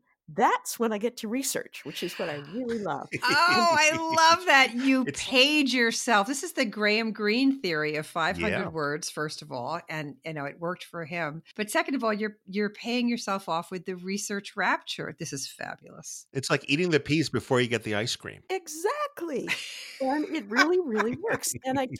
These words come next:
Speaker 1: I tend to research on that chapter. So, uh, for example, you know, I knew the prologue of my book was set in nineteen thirty-three. It was a
Speaker 3: Mm-hmm.
Speaker 1: very specific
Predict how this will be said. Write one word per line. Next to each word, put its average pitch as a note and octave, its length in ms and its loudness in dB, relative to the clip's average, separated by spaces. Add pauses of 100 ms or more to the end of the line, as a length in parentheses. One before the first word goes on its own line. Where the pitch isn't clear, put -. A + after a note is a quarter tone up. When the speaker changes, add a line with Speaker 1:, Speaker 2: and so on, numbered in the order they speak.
(100)
Speaker 1:
I B3 60 -2
tend F#4 300 -6 (100)
to G4 100 0
research A3+ 680 -6 (520)
on C4+ 360 4
that A3 220 -2
chapter. - 600 -8 (340)
So, A3+ 560 0
uh, F#3 280 -2
for - 280 -4
example, G#3+ 640 -6 (100)
you F#3+ 60 -8
know, F#3+ 160 -6
I D#3+ 120 -8
knew A3+ 460 -2 (540)
the D#3+ 120 -8
prologue F#3 540 -4
of F#3 80 -4
my E3 180 -8
book - 280 -10 (120)
was E3 180 -6
set - 360 -10
in F3 160 -4
nineteen E3+ 540 -6
thirty-three. E3+ 640 -4
It A#3 60 -8
was - 180 -10
a D#3 40 -10
Speaker 3:
Mm-hmm. G#2 220 -6
Speaker 1:
very F#3+ 460 -4
specific - 920 -8